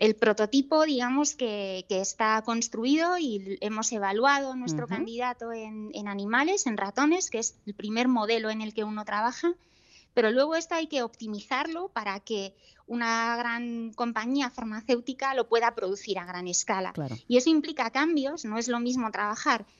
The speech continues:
Speaker 1: en la pequeña escala de tu laboratorio que, que en una gran escala como es una,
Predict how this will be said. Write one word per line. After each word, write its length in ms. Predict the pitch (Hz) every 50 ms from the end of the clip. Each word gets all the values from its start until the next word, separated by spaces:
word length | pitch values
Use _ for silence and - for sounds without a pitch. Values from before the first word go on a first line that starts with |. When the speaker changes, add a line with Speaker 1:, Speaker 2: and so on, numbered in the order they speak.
| _ _
Speaker 1:
en 140 | 208 208
la 120 | 202 196 196
pequeña 380 | - 196 - 214 226 233 240
escala 460 | 233 233 - - 269 262 262 240 208 190
de 160 | 185 185 180
tu 240 | - 208 202 190 196
laboratorio 840 | 190 185 185 190 190 190 196 - 233 233 233 254 254 262 269 285
que, 440 | - 247 208 190 185 180 175 175 175 - _ _ _ -
que 80 | 196
en 80 | 175 185
una 180 | 202 208 214 214
gran 240 | 208 214 208 208 208
escala 480 | 214 208 - - 226 208 208 220 233 226
como 280 | - 196 185 185 185
es 160 | 185 190 -
una, 380 | - 208 202 196 190 180 180 180